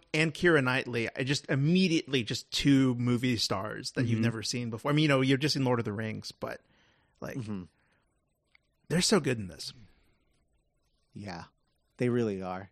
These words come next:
Speaker 3: She is honestly incredible in this.
Speaker 2: Mm-hmm.
Speaker 3: Just, like, for, for how w-, minimal I would say her character is on paper, right? 'Cause, like, I think on paper it's just, like,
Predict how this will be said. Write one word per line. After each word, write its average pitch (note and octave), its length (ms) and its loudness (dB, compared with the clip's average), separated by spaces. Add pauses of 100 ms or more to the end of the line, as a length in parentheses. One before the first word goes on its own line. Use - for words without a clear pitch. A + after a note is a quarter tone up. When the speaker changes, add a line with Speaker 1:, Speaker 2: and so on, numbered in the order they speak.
Speaker 3:
She C#4 260 2
is C#3+ 420 6 (920)
honestly E3 540 4
incredible A2 580 -2
in G#2 140 -6
this. G2+ 260 -6
Speaker 2:
Mm-hmm. G#2+ 260 -2 (140)
Speaker 3:
Just, C#3 260 -2
like, B2 440 -4 (1300)
for, B3 280 8
for A3 200 6
how A#3+ 760 4 (380)
w-, F3+ 280 -6 (140)
minimal E3+ 920 4
I D#3 140 4
would D3+ 180 2
say D3 220 4
her C#3+ 160 0
character D3 720 -2
is C3 360 -2
on B2 220 -4
paper, G#2 580 -8 (140)
right? A#2+ 360 -6 (140)
'Cause, C#3+ 160 -4
like, D#3 200 2
I G3+ 100 4
think A#3+ 160 2
on G#3+ 160 4
paper E3 600 0
it's D3 140 -2
just, D#3+ 200 -2
like, C3+ 220 0